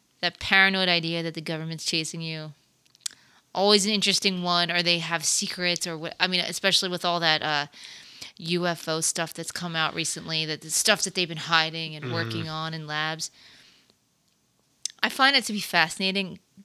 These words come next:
Speaker 1: I hope some of this kind of stuff doesn't happen, but who knows? Uh, I also like the powerful slash evil child thing.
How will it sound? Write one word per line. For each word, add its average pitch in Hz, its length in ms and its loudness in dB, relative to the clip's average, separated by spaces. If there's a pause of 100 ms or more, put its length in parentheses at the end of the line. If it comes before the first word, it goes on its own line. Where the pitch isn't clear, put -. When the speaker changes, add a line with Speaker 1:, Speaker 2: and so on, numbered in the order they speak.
(460)
Speaker 1:
I 151 120 -4
hope 170 220 -6
some 180 160 -4
of 160 200 -8
this 156 140 -10
kind 160 160 -8
of 151 60 -8
stuff 160 280 -8
doesn't 143 260 -8
happen, 160 440 -8
but 143 260 -8 (760)
who 185 120 -2
knows? 160 480 -4 (840)
Uh, 160 200 -2
I 175 80 4
also 180 520 4
like 147 420 -6 (1300)
the 156 80 -16
powerful 151 680 -4 (220)
slash 156 460 0
evil 165 260 -8
child 147 520 -2 (280)
thing. 151 340 -6